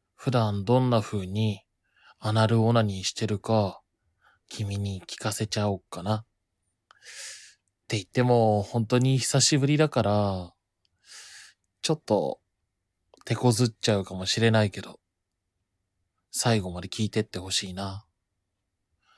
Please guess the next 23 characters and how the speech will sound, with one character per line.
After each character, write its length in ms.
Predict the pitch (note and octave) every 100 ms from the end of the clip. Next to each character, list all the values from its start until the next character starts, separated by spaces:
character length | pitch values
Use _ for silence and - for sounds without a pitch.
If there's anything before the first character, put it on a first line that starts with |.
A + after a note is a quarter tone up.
| - - _ -
ち 100 | -
ょ 180 | F#3 F3+
っ 60 | -
と 120 | B2+
今 260 | A#2+ A#2+ G#2+
か 140 | -
ら 120 | F#2
準 220 | F#2 A2 A2
備 140 | G2
す 160 | - F#2+
る 80 |
か 140 | F#2+ F#2+
ら 100 | F2+
待 200 | G2+ G#2
っ 80 | -
て 120 | F#2+
て 120 | -
ね。 560 | G2 A2+ A2+ A2 A#2 B2+ _ _ _ _ _ _ _ _ _ _ _ _ _ _ _ _ _ _ _ _ _ _ _ - -
よ 120 | D#3
い 20 | D3+
し 100 | E3
ょ。 60 | - _ _ - - - - - - _ - - - - _ _ -
ロ 140 | -